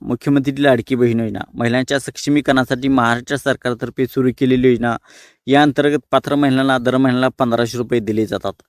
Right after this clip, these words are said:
महायुती सरकारने ही रक्कम वाढवून एकवीसशे रुपये करण्याचे संकेत दिले आहेत.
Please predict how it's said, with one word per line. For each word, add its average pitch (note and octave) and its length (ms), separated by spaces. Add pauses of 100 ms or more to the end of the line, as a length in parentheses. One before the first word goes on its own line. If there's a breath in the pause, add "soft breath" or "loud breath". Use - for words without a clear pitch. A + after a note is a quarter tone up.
(360 loud breath)
महायुती C3 420
सरकारने C3 420
ही C3+ 180
रक्कम B2+ 340
वाढवून B2 320
एकवीसशे B2+ 380
रुपये C#3 220
करण्याचे B2 440
संकेत A#2 380
दिले G#2 240
आहेत. G2+ 300